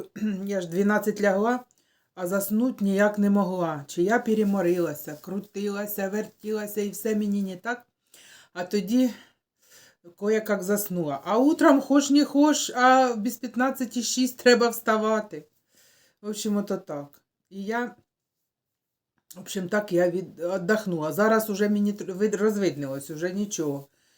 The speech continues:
От, нормально себе почуваю. Накормила курочок. Сьогодні я їх не пасла, бо нема коли.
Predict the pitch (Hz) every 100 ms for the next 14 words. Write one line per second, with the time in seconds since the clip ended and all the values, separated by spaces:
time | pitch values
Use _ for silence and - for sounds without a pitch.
0 | _ _ _ _ 170 156 147 185 196 185
1 | 156 151 143 151 160 165 - - 175 247
2 | 269 254 208 _ _ _ _ 175 - 180
3 | 180 170 156 - 254 254 247 208 - 247
4 | 185 175 165 160 170 160 220 247 240 214
5 | 214 208 208 202 202 202